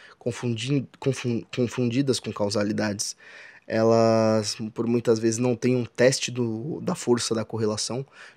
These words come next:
Não existe um modelo de mínimos quadrados ordinários, <laughs> basicamente, pra testar realmente aquela correlação, ou se existem muitas variáveis omitidas, ou se aquela correlação é basicamente inexistente e insignificante.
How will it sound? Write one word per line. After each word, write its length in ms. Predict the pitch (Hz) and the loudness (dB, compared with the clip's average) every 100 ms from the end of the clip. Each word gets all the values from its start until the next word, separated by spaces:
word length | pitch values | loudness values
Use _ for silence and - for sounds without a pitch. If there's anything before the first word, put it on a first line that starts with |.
| - | -4
Não 80 | 131 | -2
existe 260 | 123 - | 0 2
um 60 | 147 | 4
modelo 540 | 135 120 123 127 117 | 4 4 6 6 6
de 80 | 113 | 2
mínimos 440 | 113 117 117 117 | 2 2 2 0
quadrados 440 | - 117 113 117 117 | 2 4 4 4 2
ordinários, 640 | 120 110 107 113 - - - - - - _ | -2 -2 -4 -4 -4 -8 -6 -4 -4 -6 _
<laughs> 460 | - - - - - | -18 -14 -12 -8 0
basicamente, 540 | 117 - 113 113 110 | 0 2 0 0 -2
pra 180 | - 113 | 0 0
testar 680 | - 139 - - 120 120 110 | 2 0 0 -2 2 2 2
realmente 440 | 107 104 110 101 | -2 -4 -4 -6
aquela 220 | - 107 | -6 -6
correlação, 560 | 104 113 113 110 - 113 | -4 -4 -2 -2 -4 -2
ou 100 | 123 | -2
se 160 | - 127 | 0 -2
existem 300 | 117 110 120 | -4 -6 -6
muitas 640 | 117 117 120 139 139 120 | -4 -2 0 0 -2 2
variáveis 500 | 120 120 117 113 113 | 2 4 2 0 -2
omitidas, 460 | 117 107 - 117 | -4 -4 -6 -6
ou 60 | 113 | -6
se 120 | - | -8
aquela 260 | 113 117 110 | -6 -4 -4
correlação 460 | - 120 117 110 | -4 -2 -2 0
é 40 | 110 | -4
basicamente 920 | 107 107 107 107 - 113 117 - 123 - | -6 -6 -4 -4 -4 -6 -6 -8 -10 -4
inexistente 720 | 123 123 110 - 101 139 - - | -2 -2 -4 -10 -10 -12 -14 -10
e 120 | 117 | -6
insignificante. 800 | 120 135 - 117 - - 113 - | -4 -6 -6 -6 -6 -10 -12 -12